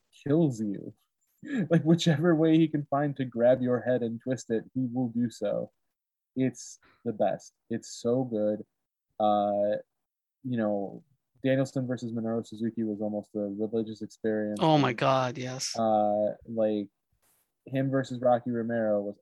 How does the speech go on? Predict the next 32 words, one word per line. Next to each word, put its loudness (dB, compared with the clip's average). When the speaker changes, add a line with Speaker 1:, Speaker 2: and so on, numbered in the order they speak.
Speaker 1:
excellent. -8
Like, -4
him 0
wrestling 0
Aaron 0
Solo -2
on -6
Dark 2
was -10
also -2
very -2
good. -2
Like, -2
he 4
has 2
not -2
had 0
a -2
bad -2
match. -8
Like, -6
not -4
that 2
I 4
expect -6
him -8
to, -8
like, 0
at 4
all. 4
And -4
the -6